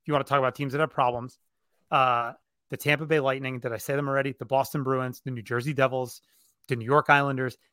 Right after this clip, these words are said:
they all would have been in. And, and by the way, the price would have been a little bit higher than what the Rangers ended up paying. So I, I think that the Rangers don't deserve any, like,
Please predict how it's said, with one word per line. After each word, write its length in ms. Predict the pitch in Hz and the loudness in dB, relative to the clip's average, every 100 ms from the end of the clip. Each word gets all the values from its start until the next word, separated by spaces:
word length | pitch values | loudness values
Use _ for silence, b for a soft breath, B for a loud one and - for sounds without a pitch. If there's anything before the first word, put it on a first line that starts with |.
| - | 4
they 160 | 151 | 4
all 280 | - 165 165 | 8 8 8
would 100 | 180 | 6
have 140 | 160 117 | 0 -2
been 160 | 143 | -2
in. 200 | 127 107 104 _ - | -4 -8 -16 _ -2
And, 180 | 160 151 | 0 0
and 360 | 180 143 117 | -2 -4 2
by 180 | - 151 | 8 8
the 60 | 147 | 8
way, 100 | 131 | 2
the 80 | |
price 300 | 120 156 147 | 2 2 2
would 100 | 160 | 0
have 80 | 143 | 0
been 80 | 139 | 0
a 80 | 131 | 0
little 160 | 143 | 0
bit 120 | 147 127 | -2 2
higher 280 | 131 131 | 2 2
than 100 | 131 | 0
what 120 | 127 120 | -6 -8
the 80 | |
Rangers 320 | 120 123 127 120 | -8 -6 -6 -6
ended 220 | 117 117 | -6 -8
up 120 | 110 | -8
paying. 320 | 123 110 107 b b b | -10 -14 -16 b b b
So 460 | - - 151 139 - _ _ _ _ _ - | -2 4 6 4 0 _ _ _ _ _ -2
I, 100 | 156 185 | 0 0
I 60 | |
think 240 | 175 214 214 | 0 0 0
that 100 | 175 | 0
the 80 | |
Rangers 440 | 165 175 175 151 117 | 0 0 0 -4 -2
don't 300 | - 156 180 | 2 2 0
deserve 540 | 160 123 147 139 131 - | -4 2 4 4 2 -2
any, 320 | 165 151 151 | 0 0 0
like, 380 | 135 127 117 | 0 0 -2